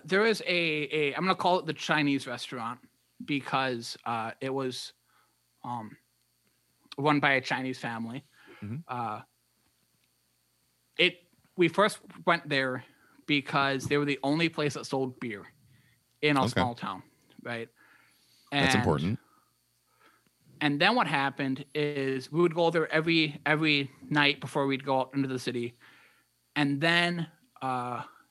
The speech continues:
Speaker 1: near the end of the month, we would stay home because we ran out of money.
Speaker 2: Mm-hmm.
Speaker 1: Right? We'd just go home and we'd cook, like, instant noodles or whatever. And they, they asked us, like, "Well, why do you always come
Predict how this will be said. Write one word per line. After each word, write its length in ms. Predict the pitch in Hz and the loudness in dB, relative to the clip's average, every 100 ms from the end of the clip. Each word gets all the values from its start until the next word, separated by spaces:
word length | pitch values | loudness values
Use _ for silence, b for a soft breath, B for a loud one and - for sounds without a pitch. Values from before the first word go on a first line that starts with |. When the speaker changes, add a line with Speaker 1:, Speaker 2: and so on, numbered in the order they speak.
| - | 0
Speaker 1:
near 100 | 160 | 2
the 100 | 160 | 4
end 60 | |
of 40 | 170 | 4
the 60 | 147 | 4
month, 320 | 202 202 - | 4 4 2
we 80 | 151 | 2
would 180 | 147 | 2
stay 200 | - 135 | 2 -2
home 400 | 123 190 160 131 - B B B - | 2 4 4 2 -4 B B B -14
because 320 | - 151 131 | 0 0 2
we 60 | 139 | 0
ran 160 | 139 | 2
out 140 | 135 123 | 2 2
of 40 | |
money. 300 | 113 92 - _ _ _ _ _ - | -2 -4 -14 _ _ _ _ _ -12
Speaker 2:
Mm-hmm. 120 | 139 - _ _ _ | -10 -12 _ _ _
Speaker 1:
Right? 240 | - 135 127 | -4 -2 -2
We'd 140 | 135 | -4
just 160 | 131 120 | -4 -2
go 80 | 123 | -2
home 140 | 127 | 0
and 120 | 127 | 0
we'd 140 | 123 120 | -4 -4
cook, 180 | 127 | -6
like, 200 | 123 117 | -6 -8
instant 320 | 117 123 120 110 | -10 -10 -10 -10
noodles 240 | 117 113 | -10 -10
or 40 | 110 | -10
whatever. 260 | 101 95 - _ b b b b b _ _ _ _ _ _ | -10 -12 -16 _ b b b b b _ _ _ _ _ _
And 140 | 156 170 | 2 4
they, 100 | 175 | 2
they 280 | - 165 | 2 2
asked 280 | 156 247 - | 4 4 0
us, 140 | 151 165 | -4 -2
like, 120 | 151 | -2
"Well, 140 | 170 | 0
why 200 | 180 226 | 2 2
do 100 | 302 | 4
you 120 | 330 339 | 2 2
always 240 | 302 285 | 2 2
come 500 | - 247 247 233 214 | 2 2 4 2 0